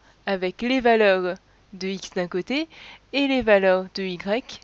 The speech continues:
de l'autre côté. Et on va choisir des x au hasard pour calculer les y qui correspondent à ces x. Imaginons par exemple qu'on prenne x est égal à moins un. Dans ce cas-là, que vaut y d'après cette équation ?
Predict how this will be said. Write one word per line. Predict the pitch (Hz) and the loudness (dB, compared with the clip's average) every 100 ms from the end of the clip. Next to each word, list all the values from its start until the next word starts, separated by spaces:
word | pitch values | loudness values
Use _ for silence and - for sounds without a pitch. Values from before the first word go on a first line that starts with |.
| _ | _
de | 233 269 | -6 -4
l'autre | 247 - 220 | -4 -4 -6
côté. | 190 180 156 - _ _ _ _ _ _ _ _ _ _ _ _ - - - - | -4 -8 -10 -14 _ _ _ _ _ _ _ _ _ _ _ _ -20 -20 -20 -6
Et | 247 | -2
on | |
va | 220 202 | 2 0
choisir | 208 185 190 302 277 | 0 -2 0 0 2
des | 247 208 | 0 -2
x | 269 - | -6 -4
au | 226 | -2
hasard | 190 180 196 285 - _ | 0 0 0 0 -4 _
pour | 262 - | -10 0
calculer | 220 - 214 214 262 | -2 0 -2 0 2
les | 220 220 | 0 0
y | 196 214 262 | -2 -4 -4
qui | 214 | -8
correspondent | - 202 196 - 254 | -4 -4 -4 -4 0
à | 214 | 0
ces | - 208 170 | 0 -4 -6
x. | 170 - - _ _ - - - - - | -14 -18 -20 _ _ -20 -20 -20 -18 -6
Imaginons | 302 302 269 269 302 349 349 | 2 4 4 0 -4 -6 -6
par | 254 214 | -4 -2
exemple | 208 202 285 285 | -2 -2 -4 -4
qu'on | 220 | -8
prenne | 202 - 247 269 277 - _ | -8 -4 -2 -2 -8 -18 _
x | 277 - 254 | -2 -2 -4
est | 220 | 0
égal | 196 208 240 | 0 2 4
à | 220 220 | 4 2
moins | 220 214 208 196 185 | 0 -2 0 0 -2
un. | 170 - _ _ _ _ _ - | -6 -8 _ _ _ _ _ -4
Dans | 214 | -4
ce | 214 | 0
cas-là, | 220 220 339 - _ | 0 2 0 -4 _
que | - | 2
vaut | 339 294 | 2 2
y | 262 214 214 214 - | 0 2 2 2 -6
d'après | 202 196 - 202 | -2 -2 0 -4
cette | 202 196 | -2 -2
équation ? | 196 190 - 208 | 0 -2 -2 -8